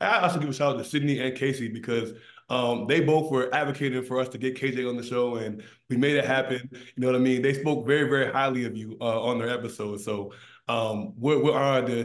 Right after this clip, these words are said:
to, first of all, have you on the show, obviously, but also just, you know, highlight the many women in sports that are doing amazing things, like Alexis as well, which, well, I'm glad to have her on the show 'cause she keeps me on my toes always as well.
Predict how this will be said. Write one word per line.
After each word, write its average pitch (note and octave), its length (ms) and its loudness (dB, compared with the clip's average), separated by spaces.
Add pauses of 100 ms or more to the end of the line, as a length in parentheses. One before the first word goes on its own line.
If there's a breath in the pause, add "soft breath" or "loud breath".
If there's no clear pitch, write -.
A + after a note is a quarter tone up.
to, - 240 -10 (100)
first E3+ 140 2
of C#3 80 2
all, B2+ 60 2
have C3 160 2
you C3+ 100 2
on B2 60 0
the A2+ 80 -2
show, A2+ 140 -4
obviously, A#2 340 -2
but A#2+ 100 -4
also B2+ 300 0
just, A#2 300 -8
you - 360 -16
know, G#2+ 140 -6
highlight A#2+ 340 0
the A#2 60 -6
many A#2+ 240 -2
women A#2 240 -2
in A2+ 80 -6
sports A#2 380 -6
that A2 100 -2
are G#2+ 60 -2
doing A2 260 -2
amazing A2 400 -2
things, A2 380 -8 (600 loud breath)
like E3+ 320 -2 (280)
Alexis A#2+ 380 -4
as A2+ 100 -4
well, A#2 260 2
which, A#2 100 -6
well, A#2+ 180 2
I'm A#2 200 -2
glad B2 200 -2
to A2+ 60 -2
have A#2+ 160 2
her B2 80 -2
on A2+ 100 -4
the G#2+ 60 -8
show A2 200 -4
'cause - 140 -8
she C3 80 -2
keeps B2+ 240 -4
me C3 80 2
on A2+ 160 2
my G#2+ 100 2
toes G#2+ 360 -2
always G#2+ 400 -4
as G2 100 -8
well. G#2+ 320 -2